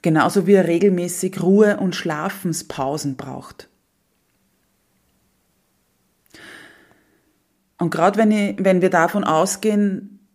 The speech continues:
oder, oder uns damit beschäftigen, wie viel du überhaupt isst, frag dich gern, ist dein Frühstück ausreichend? Hast du da Eiweiß dabei?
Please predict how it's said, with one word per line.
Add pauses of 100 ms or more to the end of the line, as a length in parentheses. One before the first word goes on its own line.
oder,
oder
uns
damit
beschäftigen, (140)
wie
viel
du
überhaupt
isst, (1400)
frag
dich
gern, (360)
ist
dein
Frühstück
ausreichend? (760)
Hast
du
da
Eiweiß
dabei?